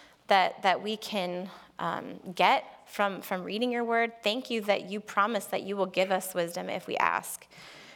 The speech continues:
Thank you for the ways that what you taught me over the last weeks of, of looking, um, closer at these passages, God. And, and I pray that, um, that someone would be inspired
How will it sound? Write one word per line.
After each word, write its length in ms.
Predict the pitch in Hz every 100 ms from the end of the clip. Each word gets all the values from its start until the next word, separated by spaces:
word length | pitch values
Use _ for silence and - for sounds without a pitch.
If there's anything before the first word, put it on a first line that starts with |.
| -
Thank 200 | 220 226
you 80 | 240
for 140 | 233
the 120 | 220 208
ways 420 | 202 196 196 196
that 420 | 175 - - - _ -
what 240 | 196 220
you 100 | 208
taught 280 | 208 220 -
me 300 | 190 226 302 - - - _
over 240 | - 214 220
the 140 | 220
last 340 | 196 202 - -
weeks 400 | 208 226 - -
of, 420 | 190 175 175 175
of 200 | - 180
looking, 420 | 202 208 208 196 196 - - - -
um, 240 | 185 175 180
closer 480 | - 214 208 196
at 240 | 185 - -
these 180 | 190 -
passages, 560 | 180 175 185 175 175
God. 280 | - 165 -
And, 200 | - -
and 180 | 180 175
I 120 | 185
pray 340 | - 214 202
that, 320 | 190 180 175 - - - - -
um, 480 | 180 160 156 175 170 _ _ _ _
that 160 | 214 208
someone 460 | - 226 220 214
would 180 | 202 190
be 160 | 196 190
inspired 720 | 208 - 180 165 165 170 180